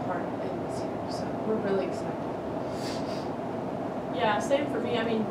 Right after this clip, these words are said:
Speaker 2: we didn't really play <laughs> our freshman year, but those girls were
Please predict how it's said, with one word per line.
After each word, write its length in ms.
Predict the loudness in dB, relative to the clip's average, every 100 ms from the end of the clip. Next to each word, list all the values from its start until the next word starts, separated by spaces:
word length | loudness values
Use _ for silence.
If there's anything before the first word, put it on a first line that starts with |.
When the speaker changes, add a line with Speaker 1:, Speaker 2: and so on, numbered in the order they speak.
| 0
Speaker 2:
we 100 | 4
didn't 220 | 6 6
really 200 | 4 4 4
play 360 | 6 8 8
<laughs> 920 | 6 2 2 2 2 0 0 2 4 8
our 160 | 8
freshman 460 | 10 8 6 4 6
year, 420 | 8 10 10 8 6
but 180 | 6 4 0 -2 -2 -2 2
those 220 | 2 4
girls 280 | 6 6 6
were 320 | 4 4 4